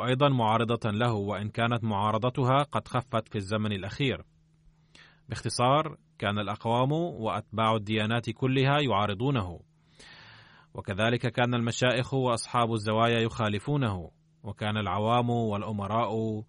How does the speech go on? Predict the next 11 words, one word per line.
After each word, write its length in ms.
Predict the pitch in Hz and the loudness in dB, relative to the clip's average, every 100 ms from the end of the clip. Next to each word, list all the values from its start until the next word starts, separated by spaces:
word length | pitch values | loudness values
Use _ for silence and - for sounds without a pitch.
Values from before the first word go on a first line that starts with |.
| _ _ | _ _
والخواص 640 | 104 107 - 104 110 117 - | -6 -6 -4 0 2 2 -2
يعادونه. 960 | 104 101 92 104 104 139 113 92 85 - _ _ - - - | -4 -2 0 0 0 0 -2 -4 -10 -16 _ _ -20 -20 -12
الحاصل 720 | 92 - 123 127 139 127 131 - | -10 0 2 2 2 0 -2 -8
أنه 220 | 117 107 | -4 -4
كان 300 | 101 120 113 | -2 0 0
محاطا 560 | 104 - 123 127 117 110 | -2 0 0 2 0 0
بطوفان 580 | 104 110 104 - 120 123 | -4 -4 -6 0 0 2
المعارضة 800 | 113 107 95 104 113 117 113 110 | 0 -2 0 0 2 0 -2 -4
من 120 | 104 | -4
كل 240 | - 107 | -4 -4
جانب. 420 | 98 120 123 90 | 0 0 0 -2